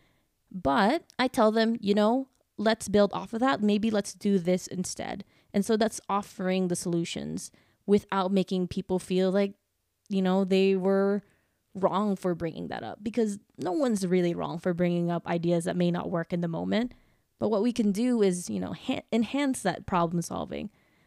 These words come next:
I mean, whenever we watch those improv shows, we don't see people say something that's, like, a funny out-of-pocket situation and their scene partner just be like, "Ugh, like, no, we're not doing that," 'cause that would have totally ruined the vibe.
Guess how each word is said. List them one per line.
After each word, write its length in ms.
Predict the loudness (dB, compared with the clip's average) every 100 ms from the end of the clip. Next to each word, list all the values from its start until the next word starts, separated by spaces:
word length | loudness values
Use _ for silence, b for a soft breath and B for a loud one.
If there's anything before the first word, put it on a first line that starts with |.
| b
I 80 | 0
mean, 220 | 4 4
whenever 320 | 4 6 4
we 120 | 4
watch 220 | 2 0
those 160 | 0 -2
improv 460 | 0 0 2 0 2
shows, 420 | 0 0 0 -4 b b 2
we 80 |
don't 160 | 2 2
see 200 | -2 -2
people 720 | -2 -6 -2 0 2 0 -2
say 240 | -2 2 2
something 380 | 2 0 0 0
that's, 200 | 0 -2
like, 120 | -2
a 60 |
funny 280 | 0 0 0
out-of-pocket 680 | 0 -2 0 -2 0 -2 -4
situation 720 | -4 -2 0 0 0 -4 -6 -6 b b b
and 80 | 0
their 100 | 2
scene 240 | 2 2 0
partner 420 | -2 -4 -2 -2
just 220 | -4 -4
be 100 | -4
like, 220 | -4 -4 -4 -2
"Ugh, 160 | -2 B B _
like, 220 | -12 -2
no, 180 | 2 2
we're 140 | 2
not 180 | -2 -2
doing 220 | -2 -4
that," 200 | -4 -10 b b b b _
'cause 120 | -2
that 180 | 2 4
would 100 | 4
have 220 | 2 -2 -12
totally 380 | -8 0 2 2
ruined 340 | 2 2 2
the 80 | 2
vibe. 360 | 0 -6 -8